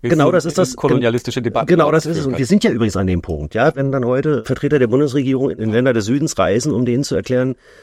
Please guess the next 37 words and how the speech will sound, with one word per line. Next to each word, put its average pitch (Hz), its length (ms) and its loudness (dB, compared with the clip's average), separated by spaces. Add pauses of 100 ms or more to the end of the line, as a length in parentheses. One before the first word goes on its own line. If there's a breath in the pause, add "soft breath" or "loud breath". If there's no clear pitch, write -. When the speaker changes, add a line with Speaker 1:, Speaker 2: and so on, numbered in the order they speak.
(100)
Speaker 2:
ihnen 120 160 0
auf 95 100 0
die 113 120 -6
Schulter 127 260 0
zu - 100 -6
klopfen, 131 240 -4
sagen, 123 160 0
„Jetzt 123 120 0
sorgt 120 160 0
mal 139 80 0
dafür, 123 240 -2
dass 120 160 -2
wir 127 120 0
den 117 160 0
Wasserstoff 127 380 -2
für - 80 -6
unsere 117 220 0
S 120 100 -4
U 117 80 -2
Vs 156 160 -2
kriegen. 82 440 -2
Und - 200 -4
wir 110 60 0
helfen 131 240 2
euch 127 100 2
auch 131 80 2
ein 131 80 0
bisschen, 135 240 0
dass 127 140 -2
ihr 123 80 0
diese 113 200 -2
Wasserstoff-, 120 500 -2
äh, 113 240 2
Infrastruktur 123 540 -2
hier 117 140 4
aufbauen 143 380 2
könnt.“ 71 380 -6